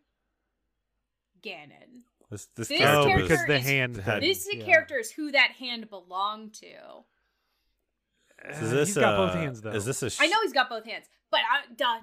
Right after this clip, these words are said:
Speaker 1: the hand was magic, but it was the same magic, and the magic made it look like their actual hand. Does that make sense?
Speaker 3: Yeah.
Speaker 2: Mm-hmm.
Speaker 1: Yeah, that's what
Speaker 3: Is
Speaker 1: I'm thinking.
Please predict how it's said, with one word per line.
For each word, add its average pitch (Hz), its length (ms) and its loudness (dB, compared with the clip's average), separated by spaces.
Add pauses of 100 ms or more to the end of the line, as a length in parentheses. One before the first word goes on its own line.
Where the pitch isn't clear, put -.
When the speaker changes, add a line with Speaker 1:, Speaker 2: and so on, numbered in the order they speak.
Speaker 1:
the 247 60 -14
hand 311 420 -6
was 220 140 -16
magic, 262 460 -10
but 262 120 -14
it 262 80 -14
was 262 180 -12
the 226 80 -20
same 294 440 -2
magic, 262 480 -8 (340)
and 247 160 -8
the 247 60 -10
magic 254 420 -10
made 247 180 -8
it 220 120 -14
look 294 260 -12
like 214 200 -10
their 226 160 -14 (120)
actual 190 520 -12
hand. 220 520 -6 (120)
Does 214 100 -20
that 240 100 -12
make 285 140 -18
sense? 392 400 -12 (640)
Speaker 3:
Yeah. 98 160 -12
Speaker 2:
Mm-hmm. 117 400 -2
Speaker 1:
Yeah, 95 140 -4 (100)
that's - 160 0
what 185 100 0
Speaker 3:
Is 165 160 0
Speaker 1:
I'm 190 60 -12
thinking. 196 300 -20